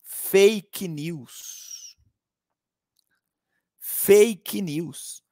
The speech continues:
Só que, veja bem, vocês estão vendo aí que teve várias explosões ao redor do mundo,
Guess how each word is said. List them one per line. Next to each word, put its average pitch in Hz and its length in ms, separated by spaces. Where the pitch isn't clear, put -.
Só - 220
que, 226 200
veja 220 360
bem, 135 340
vocês 208 420
estão 233 380
vendo 156 360
aí 127 140
que - 180
teve 175 380
várias 160 960
explosões 160 1400
ao 147 220
redor 156 580
do 175 140
mundo, 165 640